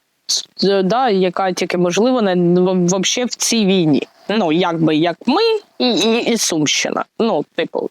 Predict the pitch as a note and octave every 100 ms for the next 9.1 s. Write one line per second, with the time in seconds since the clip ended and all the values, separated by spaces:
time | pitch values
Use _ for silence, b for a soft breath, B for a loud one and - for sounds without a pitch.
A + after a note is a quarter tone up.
0 | - F3+ G#3+ D4 E4+ - - A3+ A3 C#4+
1 | G4 - - _ B B B B B B
2 | B - G#3 G#3 G3+ G3+ - _ _ _
3 | _ _ - - - A3+ G#3+ - G#3 A3+
4 | B3+ D#3 F#3+ _ _ _ - G3 - F#3
5 | - G3+ E3 - _ _ B - G#3+ B3+
6 | A3 A3 A#3+ A#3 A3 F#3+ _ _ - A#3
7 | - A3+ D4+ A3+ A3 - G#3+ - G#3+ D3+
8 | - - _ _ _ F#3 G3+ - A3 G3
9 | C#3+